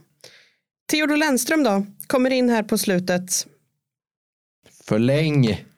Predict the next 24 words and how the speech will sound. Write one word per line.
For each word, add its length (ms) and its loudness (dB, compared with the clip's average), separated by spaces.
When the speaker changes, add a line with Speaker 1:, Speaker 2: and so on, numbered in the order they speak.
Speaker 1:
<laughs> 680 -8
Ska 160 -2
du 120 0
föra 320 2
en, 220 2
eh, 240 0
liten 260 0
propaganda 560 0
här 140 0
nu 100 0
då? 180 -2
Speaker 2:
Behövs 520 -2
det? 200 -2
Speaker 1:
Nej, 160 -2
ja, 200 0
han 180 0
är 40 0
ju 80 0
en 120 0
fantastisk 920 -6
värvning. 400 -6
Speaker 2:
Ja, 360 -4
snälla 280 -4
nån. 200 -4